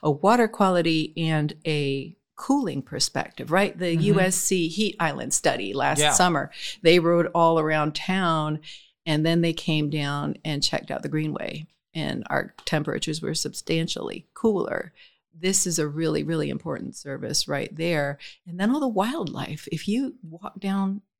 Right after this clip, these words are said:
Speaker 1: to the Saluda in the morning, you're going to run into a herd of thirteen, fifteen deer, and you're going to see otters pulling at something, and there's a bald eagle's nest i-, nearby, and the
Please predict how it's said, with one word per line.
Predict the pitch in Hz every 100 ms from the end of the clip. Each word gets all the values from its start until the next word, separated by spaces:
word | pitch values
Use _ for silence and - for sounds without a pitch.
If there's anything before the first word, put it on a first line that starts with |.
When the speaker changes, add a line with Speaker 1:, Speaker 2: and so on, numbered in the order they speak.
| _
Speaker 1:
to | 160
the | 156
Saluda | - 156 160 151 131
in | 143
the |
morning, | 143 151 147 139
you're | 143
going | 180 214 214
to | 185
run | 165 170
into | 175 170 - 139
a | 131 _
herd | 147 135
of | 139
thirteen, | - 139 143 - 147
fifteen | 143 - - 147 143
deer, | 143 139 139 175 _ _ _ _ _ 170
and | 151
you're | 147
going | 151 156
to | 147
see | 156 147 -
otters | 151 131 135 156 165 - _ _ _ _ _ -
pulling | 165 156 147
at | 143
something, | - 147 131 160 160
and | 156
there's | 147
a | 143
bald | 131 147 147 151 -
eagle's | 170 160 156 151 -
nest | 143 135 143 - - _
i-, | - -
nearby, | 143 143 139 139 143 139 139 147 -
and | 175 156
the | 143